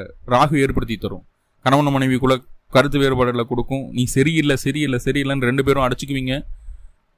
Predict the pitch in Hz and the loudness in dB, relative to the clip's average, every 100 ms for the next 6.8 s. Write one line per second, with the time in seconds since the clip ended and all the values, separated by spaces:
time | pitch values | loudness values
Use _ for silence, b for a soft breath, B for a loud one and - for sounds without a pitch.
0 | _ - 127 147 139 170 165 170 160 143 | _ 2 4 4 4 2 2 0 0 0
1 | 143 151 147 139 139 143 143 139 139 131 | 0 0 0 0 0 0 0 2 0 2
2 | 127 127 127 127 143 135 156 190 165 143 | 2 2 0 -2 0 -2 -2 -4 -8 -8
3 | 170 196 202 175 151 175 247 254 - _ | -10 -6 -4 -4 -4 -6 -6 -8 -12 _
4 | - 165 - 139 - _ _ _ - - | -6 -2 -2 -4 -10 _ _ _ -20 -20
5 | - _ - 127 131 127 185 170 143 147 | -20 _ 0 2 2 0 0 2 0 0
6 | 160 131 123 143 139 131 117 | -2 -4 -2 0 0 0 -2